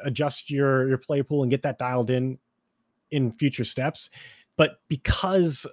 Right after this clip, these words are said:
of the stuff that's coming in these next steps, you don't need to do as much of it. So you don't want to have, you don't want to come in out of the gates with every little ch-, last change, because a lot of those you just won't have to make because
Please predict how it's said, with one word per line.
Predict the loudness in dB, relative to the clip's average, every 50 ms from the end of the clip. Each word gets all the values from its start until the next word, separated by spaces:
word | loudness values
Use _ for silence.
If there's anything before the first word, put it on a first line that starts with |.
| -6 0
of | 4 6 8 8 8 6 4 0
the | -2 -2
stuff | -2 -4 -4 -6
that's | -6 -6 -4
coming | -2 0 0 0 0 0 -2 -6 _ _ _ _ _ _ _ _
in | 0 2 4 4 4 4 2 0 -4 -6
these | -2 0 2 4 4 4 2
next | 0 0 0 -2 0
steps, | 2 4 4 4 4 0 -6 -14 -14 -18 -20 -20 -20 -20 -16 _
you | 4 6 6
don't | 8 8
need | 6 6 4 4
to | 2 -2
do | 0 2 4 4 4
as | 4 2
much | 0 0 0
of | 0 -2
it. | -2 -2
So | 0 0
you | 2 2 2 0
don't | 2 4 4 2 4 0
want | -2 -2 -2 0
to | 0 -2
have, | -2 -2 -4 -6 -6 -10 _ _ _ 0
you | 2 4
don't | 4 4
want | 4 2 2 4
to | 4 4 2 -2 _ _ _ _ _ _ _ _ _ _ _ _ _ _ _ _
come | 2 4 6 8
in | 8 8 8
out | 6 6
of | 4
the | 2 4
gates | 4 4 4 4 2 -2 -8 -10 -12 -18 -20 -20 -20 _ _
with | -2 -2 -2 2 4
every | 6 6 6 6
little | 4 4 2 2
ch-, | 0 -2 -6 -4
last | -4 -4 -4 -2
change, | 0 2 2 2 2 2
because | 2 2 2 2
a |
lot | 2 2
of | 4 6
those | 4 4 4 2
you | 0
just | 0 -2 -2
won't | -4 -4 -6 -6
have | -8 -6 -4 -4 -4 -4 -6 _
to | -2 0
make | 0 0 0 -2
because | -4 -4 -2 -2 -2 -4